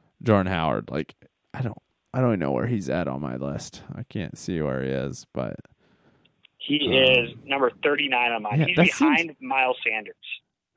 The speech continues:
Speaker 1: Who the hell
Speaker 2: Who's
Speaker 1: is Miles
Speaker 2: the
Speaker 1: San-,
Speaker 2: backup.
Speaker 1: who is Miles
Speaker 2: He's the
Speaker 1: Sanders?
Speaker 2: backup who got drafted.
Speaker 1: Oh, really? Jesus.
Speaker 2: Yeah.
Speaker 1: Uh, yeah, that's not good. Um, but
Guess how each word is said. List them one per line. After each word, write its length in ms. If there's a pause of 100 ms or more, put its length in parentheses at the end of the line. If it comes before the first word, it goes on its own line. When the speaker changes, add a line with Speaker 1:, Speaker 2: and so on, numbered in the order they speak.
Speaker 1:
Who 100
the 100
hell 200
Speaker 2:
Who's 100
Speaker 1:
is 60
Miles 320
Speaker 2:
the 60
Speaker 1:
San-, 300
Speaker 2:
backup. 140 (180)
Speaker 1:
who 120
is 120
Miles 340
Speaker 2:
He's 80
the 60
Speaker 1:
Sanders? 380
Speaker 2:
backup 200
who 80
got 160
drafted. 460 (960)
Speaker 1:
Oh, 220
really? 440 (400)
Jesus. 400
Speaker 2:
Yeah. 180 (1200)
Speaker 1:
Uh, 600
yeah, 160
that's 200
not 180
good. 200 (200)
Um, 540 (460)
but 380